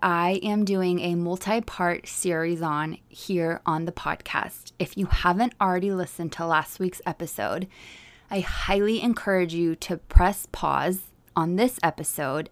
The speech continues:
and first tune in to the introduction episode to this marriage series, because I think it is vital that you hear the introduction, that you have a good understanding of what this series is about,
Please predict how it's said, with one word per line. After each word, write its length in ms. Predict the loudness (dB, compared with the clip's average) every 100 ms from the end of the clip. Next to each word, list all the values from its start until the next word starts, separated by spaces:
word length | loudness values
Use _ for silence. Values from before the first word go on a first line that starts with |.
| _
and 180 | -2 -2
first 520 | 0 0 0 -4 -12 -8
tune 300 | -2 0 0
in 360 | -2 -2 -4 -8 -10
to 440 | -2 0 0 -2 -4 -20 -20 -20 _ _ 2
the 160 | 2 4
introduction 720 | 0 0 2 2 2 -2 0 0
episode 680 | 2 0 0 0 0 -4 -8
to 300 | -4 0 0
this 360 | 0 -2 -2 -6
marriage 560 | -2 0 0 0 -4 -8
series, 680 | -8 -2 -2 -2 -6 -10 -6
because 340 | -6 -6 -4
I 120 | -4 -6
think 420 | -2 0 0 -2
it 100 | -4
is 180 | -2 -4 -8
vital 800 | -10 -2 0 2 0 -4 -6 -8 -14 -20 -20 -20 -8
that 280 | 4 4 4
you 180 | 0 0
hear 600 | -2 0 4 6 4 0 -8 -6
the 200 | -2 0
introduction, 960 | -2 0 2 0 0 -6 -4 -4 -6 -6 0
that 300 | 2 2 2
you 160 | 0
have 420 | 2 2 2 0 0
a 60 | -4
good 280 | 0 0 0
understanding 960 | 0 0 -2 -4 -2 0 0 0 0 0
of 260 | 0 0
what 320 | 0 0 0
this 180 | 0 -2
series 640 | -2 -2 -2 2 2 2 0
is 160 | -4 -4
about, 560 | -4 0 2 2 -2